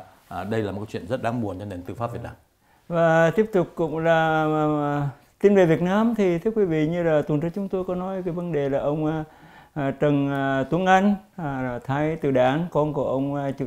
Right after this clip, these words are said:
Speaker 2: tịch, à, Trần Đức Lương, à, được hạ cánh tương đối an toàn sau khi đã mất hết những cái chức mà cao nhất ở trong Đảng. Và liên tiếp nữa thì ngoài cái Bộ Công Thương,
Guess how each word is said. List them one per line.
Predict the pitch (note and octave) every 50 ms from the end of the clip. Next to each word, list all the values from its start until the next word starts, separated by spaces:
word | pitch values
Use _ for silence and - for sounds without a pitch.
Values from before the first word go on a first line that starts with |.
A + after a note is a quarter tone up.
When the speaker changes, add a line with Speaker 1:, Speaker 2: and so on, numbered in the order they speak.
| A#2 -
Speaker 2:
tịch, | C3+ B2+ B2+ - _
à, | - C3+ B2 A#2+ A#2+ A#2 A#2 A#2 A#2+ A#2 -
Trần | C#3 C3+ C3 B2+ B2+ B2+ B2+ B2+ C#3+
Đức | D#3+ E3 F#3
Lương, | F3+ F#3+ G#3 A3+ A#3 A3+ - - _ _ _ _ _ - - _ _ _ _ _
à, | D#3 C#3 C3 C3 C3 C3 C3 C3 C3 C3 C3 C3 C3 C3+ C3+ C3+ C3+ C#3 C3+ C#3 D3 D3+
được | C#3+ C#3+ C3+
hạ | - C#3 C#3 C3+
cánh | - C#3+ C#3 E3
tương | - F#3+ F3+
đối | F3+ F3+ F3
an | F3 F3+ F3+ F3
toàn | D#3+ D#3+ D#3 D3+ D#3 E3 D#3+ D3+ - -
sau | D#3+ D3+ D3+ D3+
khi | E3 D#3
đã | C#3 C3
mất | C3+ D3+ F3 -
hết | D#3 E3 F3+
những | E3 C#3 -
cái | - D3+ D3+ -
chức | E3+ E3+ -
mà | D3 C3+
cao | C3 - D#3 D#3 E3+ F3 F3 G3 G#3+ G3+
nhất | F#3 F#3+ A3 B3 B3 - - - _ _
ở | - B2
trong | C3 - D#3 D#3
Đảng. | C#3 C3 C3+ D#3+ G3 - - - - - - - - _
Và | F#3+ F#3 F3+ F3+ F3
liên | F3+ G#3+ A#3+ A3+
tiếp | - B3+ A#3+ A#3
nữa | G#3 F#3 E3+ F3+
thì | E3+ G3+ F#3+ F#3+ F#3+ G3 G3 F#3+ G3 F#3+
ngoài | F#3+ F#3+ F#3 F3+ F3
cái | - G3+
Bộ | F3+ E3+
Công | E3 - G#3 G#3
Thương, | - G#3+ G3+ G3 G3 G3+ G3+